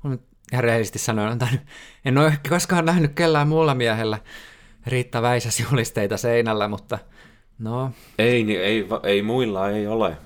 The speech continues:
Speaker 2: Meidän Riitta on, eikä tule.
Speaker 1: Okei, no mitä sä haluaisit tehdä? Katsottaisiko me jotain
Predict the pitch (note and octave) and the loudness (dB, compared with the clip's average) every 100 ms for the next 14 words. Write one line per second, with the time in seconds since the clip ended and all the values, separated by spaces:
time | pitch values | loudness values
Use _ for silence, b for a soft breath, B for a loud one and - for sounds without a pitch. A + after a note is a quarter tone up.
0 | - E2 D#2+ E2 D#2+ - F2+ F2+ F2 - | -16 -12 -10 -10 -12 -12 -10 -8 -10 -12
1 | F#2 E2+ F2 E2 b b b b b b | -10 -8 -8 -12 b b b b b b
2 | b b _ - F#2 E2+ F#2+ - A2 A2 | b b _ -20 -18 -16 -16 -10 -4 0
3 | F2+ - B B B B B - F#2 A#2+ | -2 -4 B B B B B -16 -10 -10
4 | B2+ C#3 B2+ C#3 E3+ G3+ G3+ F#3+ F#3 E3+ | -8 -6 -4 -2 -2 -2 0 0 0 -2
5 | - D#3 D3 B2 - D3 C#3+ C#3+ C#3+ C#3+ | -6 -2 -2 -2 -6 -8 -8 -8 -8 -4
6 | C#3 C#3 C#3+ C3+ C3+ | -4 -2 -2 -2 -6